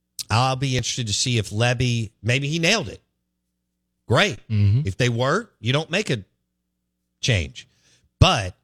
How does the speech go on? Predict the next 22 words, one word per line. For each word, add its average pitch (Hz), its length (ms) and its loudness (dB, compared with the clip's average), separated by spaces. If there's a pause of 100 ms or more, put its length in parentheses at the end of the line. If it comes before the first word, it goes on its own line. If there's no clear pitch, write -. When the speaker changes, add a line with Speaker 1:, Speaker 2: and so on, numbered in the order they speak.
(720)
Speaker 1:
if 160 240 0
for 170 120 -2
some 156 280 -2
reason 143 300 -2
the 127 80 0
D 131 200 -2
C 135 180 0
doesn't 120 340 -2
work, 110 280 -4 (460)
are 98 100 -2
you 104 120 2
willing 117 180 2
to 110 60 0
make 113 140 0
a - 40 -12
change 110 300 0
then? 98 320 0 (380)
'Cause 107 140 0
you 104 60 -2
can't 110 240 0
wait. 87 240 -2 (1120)
Speaker 2:
Right. 110 380 2